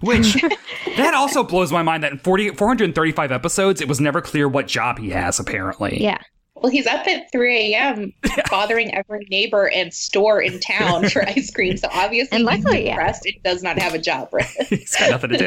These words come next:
Speaker 1: do. He just keeps getting
Speaker 2: But yeah,
Speaker 1: fined.
Speaker 2: but it's interesting 'cause it was a show that was also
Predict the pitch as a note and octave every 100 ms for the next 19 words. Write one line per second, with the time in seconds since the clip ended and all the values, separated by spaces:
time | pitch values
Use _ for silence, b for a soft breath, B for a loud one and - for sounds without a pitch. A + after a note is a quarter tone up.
0 | - C#4+ _ _ E3 C#3+ D3+ - C#3 C#3+
1 | G#3 G4 - - - F4+ B B B _
2 | - - - E4+ F#4+ F#4+ D#4+ C#4 C#4+ C#4
3 | C4 - A3+ A3+ A3+ G3 G#3+ - F#3+ F#3+
4 | G3 G#3+ G3